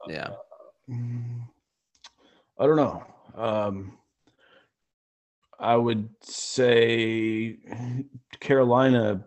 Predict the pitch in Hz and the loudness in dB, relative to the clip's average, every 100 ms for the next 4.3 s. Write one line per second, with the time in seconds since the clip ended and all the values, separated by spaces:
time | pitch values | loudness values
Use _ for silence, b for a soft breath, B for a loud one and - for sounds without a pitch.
0 | - 107 107 104 107 104 104 104 95 - | -2 2 2 2 0 0 0 0 0 0
1 | 101 98 110 101 87 110 101 95 - 110 | 0 0 -2 -4 -2 0 0 -2 -6 -6
2 | 95 - 101 104 87 85 82 - 78 76 | -6 0 0 2 -2 -4 -6 -10 -14 -12
3 | 85 - b b b b _ 95 92 87 | -14 -18 b b b b _ -6 -4 -4
4 | 80 90 | -8 -10